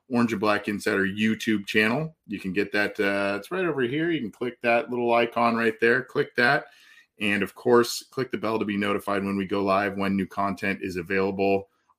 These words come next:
all of that good stuff. And, uh, we're, it's streaming on, uh, various Twitter accounts.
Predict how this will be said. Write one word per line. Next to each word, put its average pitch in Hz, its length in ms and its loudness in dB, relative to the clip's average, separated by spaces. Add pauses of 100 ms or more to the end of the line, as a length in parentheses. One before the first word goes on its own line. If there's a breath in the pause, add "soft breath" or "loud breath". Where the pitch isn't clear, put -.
all 110 200 4
of 98 120 -2
that 92 320 2
good 95 200 -2
stuff. - 600 2 (500)
And, 113 500 0 (160)
uh, 101 400 -2
we're, 101 380 -4
it's 95 200 -8
streaming 101 260 -2
on, 90 240 -4
uh, - 180 -8
various 107 380 0
Twitter 107 300 2
accounts. 98 600 -2